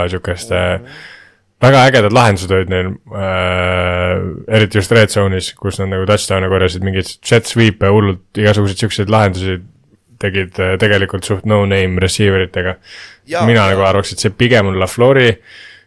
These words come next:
Speaker 1: äh, teema. Äh, ja noh, tegelikult kaitse on neil päeva lõpuks väga high, highly ranked ei olnud, aga tegelikult nende kaitse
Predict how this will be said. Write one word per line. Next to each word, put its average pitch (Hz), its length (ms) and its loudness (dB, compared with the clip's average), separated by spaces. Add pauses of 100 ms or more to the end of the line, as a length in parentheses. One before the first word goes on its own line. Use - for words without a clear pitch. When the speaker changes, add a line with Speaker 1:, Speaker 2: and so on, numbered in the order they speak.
(160)
Speaker 1:
äh, 98 400 2
teema. 98 380 0 (760)
Äh, 95 540 -2
ja 107 100 4
noh, 113 140 4 (100)
tegelikult 110 420 4
kaitse 131 340 4
on 107 80 2
neil 101 140 0
päeva 113 280 4
lõpuks 101 280 -2
väga 113 280 4
high, 110 420 4
highly 113 320 4
ranked 117 320 2
ei 107 80 4
olnud, 107 180 4
aga 92 180 2
tegelikult 104 260 4
nende 95 140 0
kaitse 107 340 4